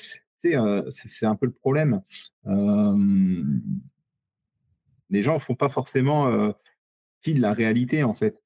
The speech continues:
Et, euh, et, et moi, je, je, tu vois, aujourd'hui, c'est vrai, quand je, j'ai des jeunes coachs, je leur dis, « Mais,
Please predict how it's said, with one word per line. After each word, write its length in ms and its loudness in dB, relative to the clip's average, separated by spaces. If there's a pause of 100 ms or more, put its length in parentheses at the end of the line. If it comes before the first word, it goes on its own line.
(340)
Et, 360 2
euh, 500 0
et, 380 0
et 60 4
moi, 420 2
je, 300 0
je, 680 0
tu 520 -14
vois, 160 2
aujourd'hui, 680 0
c'est 160 -4
vrai, 160 0
quand 140 -2
je, 580 2 (340)
j'ai 160 -4
des 140 0
jeunes 240 0
coachs, 180 0
je 120 -2
leur 180 0
dis, « 160 -2
Mais, 240 2